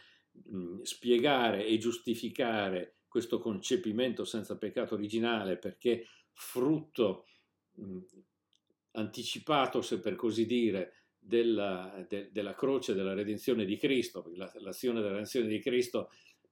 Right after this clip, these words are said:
va oltre i tempi contingenti in cui vediamo collocata noi la sua passione e la sua morte, e per cui come, eh,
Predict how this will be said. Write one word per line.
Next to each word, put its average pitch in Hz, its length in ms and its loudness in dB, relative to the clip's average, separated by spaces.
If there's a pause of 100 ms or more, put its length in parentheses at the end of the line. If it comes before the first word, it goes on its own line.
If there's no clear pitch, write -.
(640)
va 113 360 2
oltre 135 480 10
i 120 260 0
tempi 123 460 6
contingenti 113 1300 2
in 110 100 -2
cui 123 280 0
vediamo 107 480 2
collocata 104 680 -2
noi 107 240 -2
la 95 100 -8
sua - 220 -6
passione 101 380 -4
e - 20 -6
la 95 100 -8
sua 95 180 -8
morte, 95 440 -8 (400)
e - 100 -14
per 104 180 -6
cui 123 380 4 (220)
come, 110 560 2 (200)
eh, - 360 -6